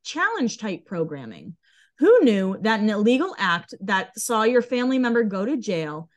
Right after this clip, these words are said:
and that you should have joined them could be so lucrative? And that's saying that Olivia Jade was in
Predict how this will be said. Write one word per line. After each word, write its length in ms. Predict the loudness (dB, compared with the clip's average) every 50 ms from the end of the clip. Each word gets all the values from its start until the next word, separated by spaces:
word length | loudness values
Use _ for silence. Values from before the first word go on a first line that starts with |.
| _ _ _ -4 0
and 100 | 0 2
that 160 | 2 2 2
you 120 | 0 0 0
should 160 | 0 0 0
have 100 | 0 0
joined 360 | 0 -2 -2 0 0 0 0
them 260 | 0 -2 -4 -6 -8
could 120 | -6 -6 -4
be 140 | -4 -4 -4
so 240 | -2 0 0 0
lucrative? 720 | 0 0 -2 -6 -8 -8 -8 -8 -6 -6 -6 -6 -8 -10 _ _ _ _ _ _ _ _ _ 0
And 140 | 2 4 4
that's 200 | 4 2 0 -4
saying 340 | -6 -4 -4 -4 -4 -2 0
that 280 | 0 0 0 -2 -4 _ _ -4
Olivia 480 | 0 0 2 2 2 2 2 2 0 0
Jade 500 | -2 0 0 0 2 2 0 -2 -2 -6
was 360 | -10 -10 -10 -10 -10 -12 -14 _
in 440 | -4 -2 0 2 2 2 0 0 -4